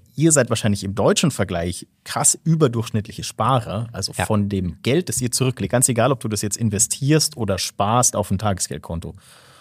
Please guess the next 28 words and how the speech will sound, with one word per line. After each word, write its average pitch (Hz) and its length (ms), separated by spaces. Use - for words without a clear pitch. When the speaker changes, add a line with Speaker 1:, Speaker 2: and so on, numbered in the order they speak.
Speaker 1:
Aber 113 220
auch - 140
wir 143 100
Deutschen 143 300
insgesamt 110 720
sind 147 260
im 120 140
internationalen 120 680
Vergleich 87 380
absolute 127 480
Top-Sparer. - 960
Speaker 2:
Ja, 107 240
Speaker 1:
Das 117 80
Speaker 2:
Sparquote 123 320
Speaker 1:
Proble- - 20
Speaker 2:
ist 113 60
sehr 120 140
hoch 101 160
in 85 40
Deutschland. 82 300
Speaker 1:
Das - 160
Problem 131 400
ist - 140
nur, 110 420
dass - 180
auf - 160
der 101 120
Vermögensseite 135 1080